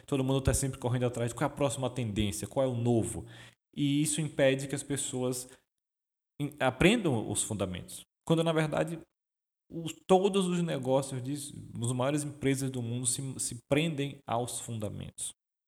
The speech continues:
Uma casa sem os fundamentos cai. Você não pode fazer uma casa só com telhado, você precisa ter a base.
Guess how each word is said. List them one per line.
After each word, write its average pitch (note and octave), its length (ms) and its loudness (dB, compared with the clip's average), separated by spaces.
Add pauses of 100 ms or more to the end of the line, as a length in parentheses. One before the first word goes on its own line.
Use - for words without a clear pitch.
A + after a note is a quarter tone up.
(380)
Uma E3+ 180 2
casa B2 440 2
sem A#2+ 200 4
os G2+ 140 0
fundamentos G#2+ 540 -4
cai. C3+ 580 -2 (720)
Você D3 100 -10
não D3+ 80 -4
pode D#3+ 200 2
fazer C#3 200 2
uma B2+ 80 0
casa B2 280 2
só A#2+ 160 0
com A#2+ 160 -4
telhado, A2 720 0
você - 140 -10
precisa B2+ 340 -4
ter C3 160 -2
a B2+ 60 2
base. A2 640 2